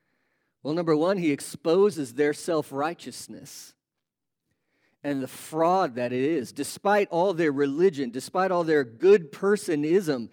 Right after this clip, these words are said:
they are not right with God. He exposes them of the reality of their sin and their need, their desperate need for him. And as king, Jesus dethrones them from their seat of power.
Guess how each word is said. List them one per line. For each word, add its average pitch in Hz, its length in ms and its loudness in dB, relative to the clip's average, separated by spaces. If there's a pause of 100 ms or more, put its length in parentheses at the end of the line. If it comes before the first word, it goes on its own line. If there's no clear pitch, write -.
(200)
they 214 160 8
are 208 80 6
not 196 360 2
right 185 260 4
with 147 220 -4
God. 160 380 0 (180)
He 233 80 0
exposes 220 720 4
them 151 320 2
of 147 160 -4
the 156 100 0
reality 185 540 6
of 156 100 2
their 170 140 2
sin 190 440 0 (240)
and 190 220 2
their 185 220 6
need, 185 640 0
their 147 160 4
desperate 175 500 0
need 160 380 -4 (180)
for 151 220 0
him. 156 420 4 (2000)
And 185 120 2
as 202 140 2
king, 262 400 2
Jesus 208 560 -2 (240)
dethrones 220 840 4
them 143 220 2
from 180 200 -2
their 180 220 2
seat 220 280 -2
of - 160 0
power. 196 640 0